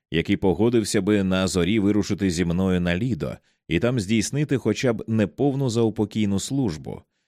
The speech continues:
і одночасно найняти муляра, щоб висікти хрест, виконати все це для того, як вона чи хтось інший завтра прийде на могилу.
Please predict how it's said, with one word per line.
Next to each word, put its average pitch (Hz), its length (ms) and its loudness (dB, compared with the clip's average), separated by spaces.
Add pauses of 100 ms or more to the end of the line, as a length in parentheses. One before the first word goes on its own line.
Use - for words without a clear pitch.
(160)
і 85 120 2
одночасно 85 680 0
найняти 90 500 0
муляра, 104 580 -2 (320)
щоб 156 360 -4
висікти 104 600 0
хрест, 110 580 -6 (400)
виконати 104 560 0
все 95 320 -2
це 95 180 0
для 80 260 0
того, 90 540 -2 (320)
як 117 280 -2
вона 104 340 2
чи 85 160 -4
хтось 101 300 -2
інший 123 280 0
завтра 107 380 0
прийде 101 380 0
на 101 100 0
могилу. 107 600 -2